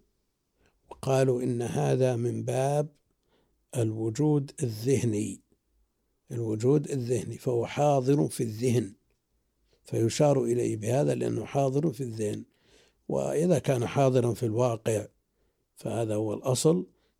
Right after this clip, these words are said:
كما لو كتب المقدمة بعد التأليف والكتاب جاهز و-، و-، بين يديه، "أما بعد فهذا كتاب"، إلى آخره.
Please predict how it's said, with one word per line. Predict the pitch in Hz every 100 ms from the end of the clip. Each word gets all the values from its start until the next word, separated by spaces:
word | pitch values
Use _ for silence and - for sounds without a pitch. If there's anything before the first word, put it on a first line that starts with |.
| -
كما | 135 117
لو | 107 110
كتب | 143 127 110
المقدمة | 104 104 - 110 107 131 117 98
بعد | 117 110 143 110 113
التأليف | 127 - - - - - - 110 131 143 - _ _ _ _ _ -
والكتاب | 107 107 - - 113 104
جاهز | 92 117 120 131 170 135
و-، | 127 110 107 117 113 123 123
و-، | - - - - -
بين | 117 123 110
يديه، | 107 110 123 202 175 214 - - 202
"أما | 208 151
بعد | 113 113 185
فهذا | 175 151 127 120 107
كتاب"، | - 113 107 139
إلى | 160 131
آخره. | 117 110 - 113 98 - 110